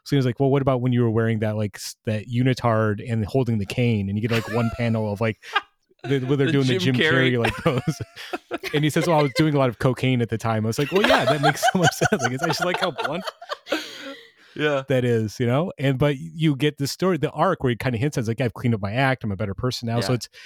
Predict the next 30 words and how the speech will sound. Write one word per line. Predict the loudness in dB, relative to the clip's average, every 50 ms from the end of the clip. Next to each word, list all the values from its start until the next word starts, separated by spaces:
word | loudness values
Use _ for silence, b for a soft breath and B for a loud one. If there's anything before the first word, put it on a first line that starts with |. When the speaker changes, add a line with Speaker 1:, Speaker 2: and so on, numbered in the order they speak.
| B B B B
Speaker 1:
again, | -2 0 0 0 0
not | 0 0 0 -2 -2
just, | 0 0 0 0 -2 -6 -12 -18 _ _ _ _ _ -18
the | -10 -4 -2 0
villains | 2 4 4 2 2 0 -2 -2
didn't | 0 0 0 0 -2 -4
stay | -6 -6 -4 -2 0 2 2 2
who | 2 2 2 4
they | 4 2
were. | 2 2 2 2 2 2
They | 0 0 -2
changed | -2 -2 -2 0 0 0 0 0 0 0
over | 0 0 -2 -6 -8
time, | -8 -8 -6 -4 -4 -4 -6 -8 -12 -14 -16 -20 _ _ _ -2
you | 0 2
know? | 2 2 2 2
Speaker 2:
Yeah. | 2
Speaker 1:
And | 0
it's | 0 0 -2
like, | -4 -2
to | -2
see | -4 -2 0 0
how | 2 2
they | 2 0 -2
changed, | -2 0 0 2 2 2 2 0 -2 -8 -12 -16 B B B B B B B 0
that | 0 2
was | 2 2
interesting. | 0 -2 -2 -4 -6 -4 -2
So | 0 2 2
I, | 2 0